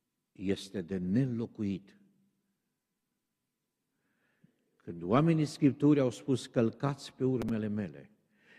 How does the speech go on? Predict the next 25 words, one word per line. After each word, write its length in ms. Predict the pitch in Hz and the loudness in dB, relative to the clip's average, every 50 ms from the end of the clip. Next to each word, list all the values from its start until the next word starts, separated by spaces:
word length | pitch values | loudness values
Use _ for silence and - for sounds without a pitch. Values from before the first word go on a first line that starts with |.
| _ _ | _ _
când 160 | _ - 120 110 | _ -2 -2 -2
Scriptura 580 | - - - 131 113 113 - 175 165 151 139 | -2 0 0 0 0 2 0 0 2 2 0
spune: 600 | - - - - - 151 139 131 127 123 127 - - - - - _ _ _ _ _ _ _ _ _ _ _ | -4 -8 -10 -4 -2 0 0 2 0 0 -2 -4 -10 -20 -20 -20 _ _ _ _ _ _ _ _ _ _ _
„Urmați 600 | _ - 139 135 139 147 160 170 165 - - - | _ -2 0 0 0 0 0 -2 -2 -6 -12 -16
pilda 400 | - - 160 143 131 120 120 117 | -2 2 4 4 4 2 0 0
lui 140 | 113 107 104 | -2 -2 -2
Dumnezeu”, 580 | 95 98 95 95 92 90 85 - - 80 71 67 - _ _ _ _ _ _ _ _ _ _ _ _ _ _ _ _ _ _ _ _ _ _ _ _ _ _ _ _ _ _ _ _ _ _ _ _ _ _ _ _ _ _ _ _ _ _ _ _ _ _ _ _ _ _ _ _ _ _ _ _ _ _ _ _ _ _ _ _ _ _ _ _ _ _ _ _ _ _ _ _ | -4 -4 -6 -6 -6 -6 -8 -12 -16 -18 -18 -20 -20 _ _ _ _ _ _ _ _ _ _ _ _ _ _ _ _ _ _ _ _ _ _ _ _ _ _ _ _ _ _ _ _ _ _ _ _ _ _ _ _ _ _ _ _ _ _ _ _ _ _ _ _ _ _ _ _ _ _ _ _ _ _ _ _ _ _ _ _ _ _ _ _ _ _ _ _ _ _ _ _
să 180 | _ _ - 98 | _ _ -20 -18
stăm 300 | - - - 139 135 143 | -16 -2 0 2 2 4
înaintea 420 | 143 139 135 135 139 131 120 135 | 4 2 2 2 2 2 0 -2
Domnului 380 | 117 107 120 131 131 127 123 120 | -2 0 2 2 2 2 2 0
și 60 | 110 | 0
spunem: 320 | - - 123 117 110 107 101 | -2 -4 -2 0 0 0 0
„Doamne, 340 | 98 113 104 101 110 110 | 0 0 0 0 0 -2
ca 200 | 107 - - 175 | -2 -2 -2 -2
de 120 | 165 143 139 | 0 2 2
la 140 | 131 117 107 | 2 0 -2
părinte 760 | - - - - _ - 123 113 113 117 113 104 92 107 | -4 -10 -20 -20 _ -2 0 2 4 4 2 2 0 -2
la 140 | 101 98 95 | -4 -4 -4
părinte, 560 | 92 - - 98 95 95 85 76 73 - 87 | -6 -6 -6 -4 -4 -4 -4 -6 -10 -12 -14
ca 200 | 82 - - 160 | -10 -6 -6 -6
de 100 | 156 151 | -4 -4
la 160 | 160 156 151 135 | -2 -2 -4 -4
părinte 500 | - - 156 147 151 170 156 139 123 143 | -4 -2 0 2 2 2 0 0 -2 0
imperfect 840 | 139 147 143 123 - 127 117 - - - 98 87 - _ _ _ | 0 0 -2 -2 -4 -4 -6 -6 -8 -10 -10 -10 -12 _ _ _